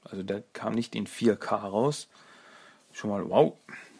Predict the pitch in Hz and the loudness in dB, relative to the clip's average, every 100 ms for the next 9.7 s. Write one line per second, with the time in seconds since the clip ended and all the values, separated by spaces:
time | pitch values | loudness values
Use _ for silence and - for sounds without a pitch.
0 | - - - - 98 - 117 113 - 110 | -20 -16 -12 -10 -10 0 2 2 2 2
1 | - 120 117 107 - - 120 117 107 104 | 2 2 2 0 -6 -6 -4 2 2 2
2 | - 110 110 - - - 120 101 - 123 | 0 -2 -2 -8 -12 -10 -8 -6 -2 -2
3 | - 107 98 98 - 98 - 110 113 90 | 0 -2 0 -2 -4 -6 -2 0 4 4
4 | 113 - - - - - - - - - | 2 -2 -20 -20 -20 -20 -20 -20 -20 -20
5 | - - _ 107 104 101 101 98 98 98 | -20 -20 _ -2 0 2 2 2 2 2
6 | 95 92 - _ _ _ _ - 101 104 | 0 -2 -10 _ _ _ _ 0 0 0
7 | - - - 92 87 101 98 104 - 113 | -4 -14 -10 -4 -2 0 0 -2 -2 -2
8 | 107 90 90 - 127 120 117 - 110 - | 0 0 -2 -2 0 0 -2 -2 -4 0
9 | 120 135 110 98 - 180 | 0 0 -4 -4 2 2